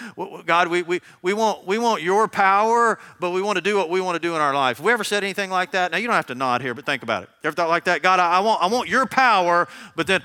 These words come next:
I, I don't want you to make any demands on me. I wanna do what I wanna do." This is a perfect example of that. So they're worshiping God, really,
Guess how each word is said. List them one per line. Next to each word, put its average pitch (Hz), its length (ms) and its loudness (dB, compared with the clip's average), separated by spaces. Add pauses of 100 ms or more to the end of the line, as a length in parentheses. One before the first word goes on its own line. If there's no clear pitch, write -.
(140)
I, 170 160 4
I 180 140 4
don't 226 100 0
want 220 220 -4
you 208 60 -4
to 196 40 -2
make 196 220 0
any 190 120 4
demands 165 640 2
on 151 160 -2
me. 151 100 0
I 151 60 4
wanna 185 200 -4
do 175 100 -2
what 165 80 -2
I 160 100 4
wanna 156 140 -4
do." 151 100 -6
This 180 180 -4
is 151 40 -10
a 156 80 -4
perfect 233 420 -2
example 160 460 -2
of 131 80 -4
that. 135 160 0
So 175 140 -2
they're 233 200 2
worshiping 190 840 -2
God, 147 560 2 (380)
really, 175 400 0